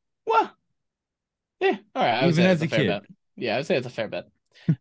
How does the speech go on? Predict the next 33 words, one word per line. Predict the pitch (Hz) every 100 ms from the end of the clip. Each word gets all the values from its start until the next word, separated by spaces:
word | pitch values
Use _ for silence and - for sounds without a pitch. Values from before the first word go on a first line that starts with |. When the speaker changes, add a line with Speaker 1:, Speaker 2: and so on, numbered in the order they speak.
| -
Speaker 1:
Uh, | 156 160 156
did | 151 196
you | 190
know | 226 196
Batman | 180 180 202 180
eighty-nine | 160 170 151 165
and | 160 123
Superman | - 170 151
seventy-eight | 139 165 151 139 202
were | 135
in | 127
the |
same | 123 143 123
universe? | 123 147 202 214 - _ _ _ _ _ _ _ _ _ _ _ _ _ _ -
Speaker 2:
Yeah. | 190 - _ _ _ _
Speaker 1:
Confirmed | - 135 165 170 165
by | 147
D | 143 143
C. | 131 107 80 - - _ _ _ _ _ _ -
Speaker 2:
Yeah. | 143 - _ _ _ _ _ _
Speaker 1:
Okay. | 113 107 - 117
Well, | 147 - _ _ _ _ _ _ _ _ _
cool. | 175 131 - _ _ _ _ _ _ _ _ -
I |
guess. | 110 139 - - _ _
Speaker 2:
I | - 123
read | 143 143
the | 127
series. | - 151 104 85 - - _ _ _ _ _ _ _ _ _ -
Speaker 1:
You | 131
read | 139
the | 135
series? | 127 127 143 170 -